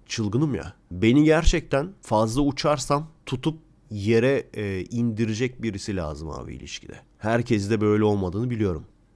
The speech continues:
Bazı insanların bunun tam tersi olduğunun farkındayım yani. Bazı insanların çok oturaklı olduğunu ve çılgın kızlar ile iyi bir ikili oluşturduklarını biliyorum. Benim mesela çok basitmiş dediğim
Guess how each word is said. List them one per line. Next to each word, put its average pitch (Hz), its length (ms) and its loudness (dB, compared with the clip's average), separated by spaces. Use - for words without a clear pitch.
Bazı 104 320 2
insanların 101 540 -2
bunun 107 160 -2
tam 101 260 -4
tersi 98 340 -4
olduğunun 98 340 -2
farkındayım 92 640 -6
yani. 73 240 -16
Bazı 101 340 2
insanların 101 380 -2
çok 110 260 -4
oturaklı 101 500 -4
olduğunu 90 420 -4
ve 104 300 0
çılgın 113 420 -2
kızlar 110 800 -2
ile 104 360 -2
iyi 113 240 -2
bir 101 200 -2
ikili 101 480 -6
oluşturduklarını 92 800 -10
biliyorum. 95 300 -8
Benim 147 340 4
mesela 175 320 2
çok 185 320 0
basitmiş 95 1400 -4
dediğim 85 460 -4